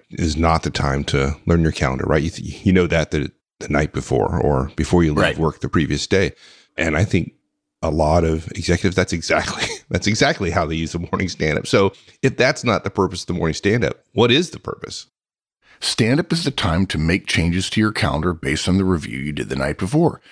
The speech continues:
Speaker 2: You do the same review as the manager without an admin, right? You do that review the night before or when you're leaving work the day before, and you communicate your changes to your admin, who then actions them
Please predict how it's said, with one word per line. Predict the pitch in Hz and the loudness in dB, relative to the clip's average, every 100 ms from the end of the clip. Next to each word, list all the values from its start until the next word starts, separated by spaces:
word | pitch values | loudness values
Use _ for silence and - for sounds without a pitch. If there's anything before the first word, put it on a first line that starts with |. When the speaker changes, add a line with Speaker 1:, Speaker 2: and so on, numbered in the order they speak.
| - _ | -20 _
Speaker 2:
You | 147 | 2
do | 170 175 | 4 4
the | 120 | 2
same | - 143 180 185 | 2 2 2 2
review | 165 101 98 95 92 92 - _ _ _ _ _ _ | 0 -2 0 2 0 -2 -6 _ _ _ _ _ _
as | 95 98 95 | 0 2 2
the | 90 | 2
manager | 87 92 101 98 87 73 78 _ _ - | 4 4 4 2 -2 -6 -8 _ _ -6
without | 92 95 90 92 131 180 | 2 2 4 4 4 2
an | 98 | 0
admin, | 52 50 - - - 104 127 _ | -4 -8 -12 -12 -6 -4 -6 _
right? | - 90 120 - _ - | 0 0 0 -6 _ -8
You | 101 90 | 0 4
do | 107 | 6
that | 104 101 | 6 4
review | 85 82 87 90 | 0 -2 0 0
the | 82 80 | 0 0
night | 82 80 | -2 -2
before | 78 - 78 85 82 | -8 -4 -2 0 0
or | |
when | 82 80 | 0 -2
you're | 80 | -2
leaving | 85 80 73 | -2 -2 -2
work | 76 76 - | -2 -4 -6
the | 78 | -6
day | - | -6
before, | 67 - 78 - 98 _ - - - | -6 -8 -4 -2 -4 _ -20 -12 2
and | 104 104 | 4 4
you | 104 | 2
communicate | - 120 143 - - | 2 2 2 0 -2
your | - 90 | -2 -6
changes | - 107 90 85 | 0 0 2 -2
to | - 85 | -6 -6
your | - - | -4 0
admin, | 123 151 90 78 92 | 0 0 -4 -2 -2
who | 92 87 | -2 0
then | 92 92 - | 0 0 0
actions | 92 120 - 92 80 | -4 -4 -2 -2 -2
them | 69 69 87 | -6 -4 -6